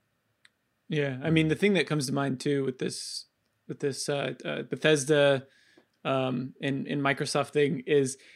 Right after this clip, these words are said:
games like Dishonored, games that didn't sell really well that Bethesda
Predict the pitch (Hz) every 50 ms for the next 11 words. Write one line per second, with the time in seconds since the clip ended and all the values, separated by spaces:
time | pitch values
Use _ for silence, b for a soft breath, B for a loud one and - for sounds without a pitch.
0 | B B B B - 156 160 156 175 170 170 160 147 - 170 156 156 160 175 175
1 | 156 143 151 156 156 143 151 147 - 156 151 160 156 151 - _ - - - -
2 | 147 147 160 160 156 165 170 170 151 147 151 165 175 175 165 170 - 147 143 -
3 | - 143 139 131 131 - 156 143 139 139 147